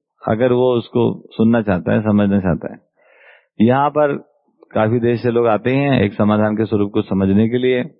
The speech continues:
यहाँ पर एजुकेशन का प्रोग्राम है ही, जिसमें कि बच्चे एक, एक निर्धारित अवधि के बाद समाधान से संपन्न हो।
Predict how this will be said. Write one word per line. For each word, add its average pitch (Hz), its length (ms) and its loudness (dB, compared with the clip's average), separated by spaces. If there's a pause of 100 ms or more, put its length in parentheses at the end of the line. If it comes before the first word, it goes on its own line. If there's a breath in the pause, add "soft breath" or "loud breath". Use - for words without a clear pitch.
यहाँ 95 180 0
पर 104 160 0
एजुकेशन 101 480 -2
का 107 60 0
प्रोग्राम 101 420 -2
है 98 120 2
ही, 123 100 0
जिसमें 107 360 -2
कि 107 80 0
बच्चे 104 420 0
एक, 101 120 -6 (800)
एक 98 100 0
निर्धारित 104 500 0
अवधि 104 300 0
के 110 120 -2
बाद 107 360 -2 (460)
समाधान 98 500 2
से 107 100 -4
संपन्न 107 360 2
हो। 135 300 -4